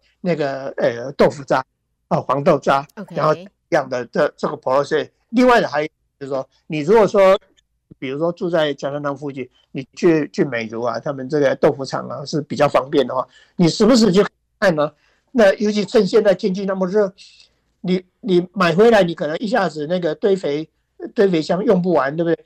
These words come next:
Speaker 1: 你就放在那个，那个 driveway 上面去晒，把它晒干。那晒干以后变成粉状的啊，粉状的你就可以收起来，收集起来放在，那你这个收，收集起来里面之前，你一定要让这些晒干的豆腐渣啊，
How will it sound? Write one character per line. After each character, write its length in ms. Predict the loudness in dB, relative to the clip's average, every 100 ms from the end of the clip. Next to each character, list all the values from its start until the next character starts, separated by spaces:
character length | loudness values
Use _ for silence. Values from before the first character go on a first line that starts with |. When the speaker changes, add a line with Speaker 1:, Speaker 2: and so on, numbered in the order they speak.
| _
Speaker 1:
你 100 | -4
就 120 | 0 2
放 180 | 2
在 140 | 2 2
那 120 | 2
个， 200 | 2 0 0
那 160 | 0
个 520 | 2 2 2 0 -2 -4
driveway 400 | 0 0 0 -2
上 180 | -4
面 100 | -10
去 100 | -16
晒， 260 | -12 -10 -10 _ _ _ _ _ _
把 100 | 0
它 80 | 0
晒 180 | 0
干。 200 | -2 -4 -8 -18 _ _ _
那 100 | -2
晒 220 | 2 2
干 220 | 4 2 2
以 60 |
后 80 | 0
变 180 | -2 -4
成 120 | -6
粉 240 | -10 -10 -4
状 200 | -2 -2
的 220 | -4 -4
啊， 220 | -4 -4 -10 _ _
粉 200 | _ -10
状 180 | -4 -2
的 160 | -2 -4
你 160 | -6 -8
就 80 |
可 100 | -8
以 40 | -6
收 180 | -6 -6
起 140 | -8
来， 100 | -12 -14 _ _
收 200 | 0 2
集 180 | 4 4
起 80 | 4
来 80 | 4
放 160 | 4
在， 80 | 2 0 _ _ _ _ _ _ -20 -20 -20 _
那 140 | 2 4
你 160 | 6
这 100 | 6
个 140 | 6 6
收， 240 | 6 4 2 -2
收 160 | 2 2
集 180 | 2 -2
起 100 | -4
来 80 | -6 _ _ _ -14
里 140 | -12 -6
面 240 | -4 -4 -2
之 140 | 0
前， 260 | 2 2 0 _ _ _ _ _
你 360 | -4 -2 0 0
一 80 | 2
定 180 | 4 6
要 140 | 6
让 240 | 4 0 -2
这 120 | -6
些 180 | -4 -4
晒 340 | -4 -4 -2
干 260 | -4 -6 -6
的 140 | -8
豆 220 | -4 -4 -4
腐 180 | -8
渣 180 | -12 -10
啊， 240 | -8 -10